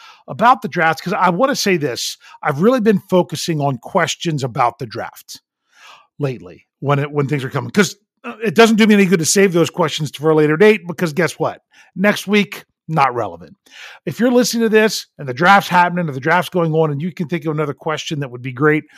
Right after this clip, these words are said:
after the draft, I am ready for more questions. Now, I know some people have some questions they still might be waiting for. Some of them were just a little bit too difficult to find. Um, if you asked a question, I didn't answer it, reach out to me again, because I'm trying to compile a new list.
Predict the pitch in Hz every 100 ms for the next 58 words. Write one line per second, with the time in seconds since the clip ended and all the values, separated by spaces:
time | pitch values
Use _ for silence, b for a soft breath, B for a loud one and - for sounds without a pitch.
0 | B B _ - 214 - 165 135 139 131
1 | - 175 180 220 180 160 170 190 185 185
2 | 160 160 - 160 135 - 90 165 143 165
3 | 214 - 233 202 208 196 151 170 - 160
4 | 160 151 156 147 127 - 151 131 135 123
5 | 127 113 - 123 120 B B B B B
6 | - - 202 226 202 180 156 165 - 175
7 | 175 160 160 - 147 156 151 147 143 -
8 | - 156 165 170 165 160 b b b -
9 | 147 147 165 - 185 - 175 180 196 -
10 | 180 - 170 147 131 165 160 160 156 165
11 | 160 b b - 254 202 226 185 - 165
12 | 156 127 151 151 - 156 147 175 180 170
13 | - 147 139 147 147 139 135 131 131 156
14 | - -